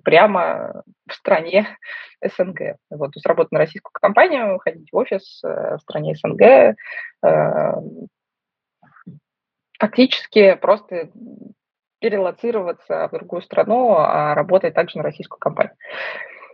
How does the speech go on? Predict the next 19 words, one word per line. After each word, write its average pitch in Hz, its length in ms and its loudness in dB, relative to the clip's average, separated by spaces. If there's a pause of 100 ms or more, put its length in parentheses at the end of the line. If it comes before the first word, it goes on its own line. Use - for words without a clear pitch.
(160)
Вот, 151 320 0
поэтому 160 480 2
почему 185 300 -4 (280)
нет 185 320 2
никаких 170 640 -2
особых, 160 600 0
э, 156 220 -4
проблем 175 480 2 (320)
из 147 320 -14
того, 160 200 4
что - 180 -8
вы, 160 60 -2
по 160 120 4
крайней 156 240 2
мере, 147 160 -2
описали, 196 340 0
я - 380 -2
не 151 240 -8
вижу. 139 320 -10